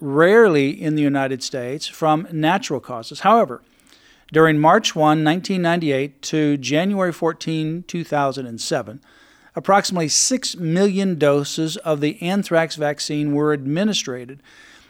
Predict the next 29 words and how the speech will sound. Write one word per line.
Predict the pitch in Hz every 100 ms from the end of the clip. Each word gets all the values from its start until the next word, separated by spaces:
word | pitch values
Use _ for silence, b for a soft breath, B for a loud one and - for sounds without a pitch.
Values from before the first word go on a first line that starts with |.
| b b
And | 165 160
in | 165
fact, | 147 185 180 -
uh, | 156
there | 143 170
were | 165 160
four | - 185 233 247
thousand | - 170 160 160 170
seven | 156 170 175 175
hundred | 175 170
and | 147 139
fifty-three | - - 226 226 214 196 185 170 160
reports | 165 156 - 170 165 160
of | 131
adverse | - 165 175 196 190
events | 180 143 135 139 - 180
after | 208 254 - 196
anthrax | 175 156 147 147 143 135
vaccination | 156 143 - 170 185 196 165
reported | 151 - 175 156
to | -
the | 151
Vaccine | 123 160 175 - 170 160 160
Adverse | - 156 139 151 147 143 - B B B
Event | 127 127 160 -
Reporting | 147 135 165 160 151
System, | 139 160 147 160 143
or | 135 117
vaers, | 120 165 151 123 131